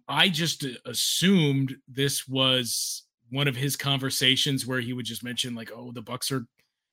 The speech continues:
kicking the tires and asking around on Damian Lillard." And it was just people pushing back of, like, "How, how could they even do this?" And then I started to, uh, get notifications of texts and, uh, tweet notifications and everything else where, where then I, I had to rush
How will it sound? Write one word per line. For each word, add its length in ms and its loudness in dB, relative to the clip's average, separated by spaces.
kicking 260 2
the 60 2
tires 420 4
and 100 4
asking 280 2
around 240 2
on 100 2
Damian 340 2
Lillard." 340 2
And 80 -4
it 60 -8
was 140 -4
just 140 -10
people 260 -4
pushing 360 -6
back 280 -6
of, 100 -16
like, 140 -20
"How, 260 -18
how 160 -10
could 140 -8
they 80 -6
even 180 -8
do 160 -2
this?" 280 -8
And 100 0
then 100 8
I 60 8
started 460 2
to, 500 0
uh, 180 2
get 200 -4
notifications 720 2
of 100 -14
texts 720 2
and, 540 0
uh, 160 -10
tweet 280 -2
notifications 880 0
and 80 -2
everything 340 -4
else 300 -2
where, 140 -4
where 200 -4
then 180 0
I, 240 -4
I 80 -4
had 380 2
to 100 -2
rush 440 -4